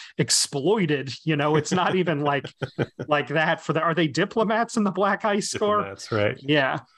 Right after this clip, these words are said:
Speaker 1: it's not even, like, justifiable in that way. You know, the, the target is not,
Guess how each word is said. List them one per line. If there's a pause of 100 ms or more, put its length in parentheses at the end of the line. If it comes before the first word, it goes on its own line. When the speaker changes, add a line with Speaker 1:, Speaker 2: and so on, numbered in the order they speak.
(120)
Speaker 1:
it's
not
even,
like,
justifiable
in
that
way.
You
know,
the,
the
target
is
not,